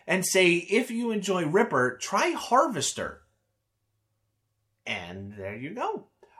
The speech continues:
Um, next up, we have a game.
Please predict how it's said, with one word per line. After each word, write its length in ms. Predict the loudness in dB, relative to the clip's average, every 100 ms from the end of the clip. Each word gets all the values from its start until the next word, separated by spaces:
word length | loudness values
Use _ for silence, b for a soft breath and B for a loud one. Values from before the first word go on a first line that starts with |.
| b
Um, 560 | 2 4 4 2 -4 -10 _ _ _ _ _ _ -18 -18 _ _ _ _ -20 -20 -16
next 420 | -2 2 2 4
up, 240 | 2 2 0
we 120 | 0
have 280 | 4 4 4
a 60 |
game. 320 | -2 -4 -6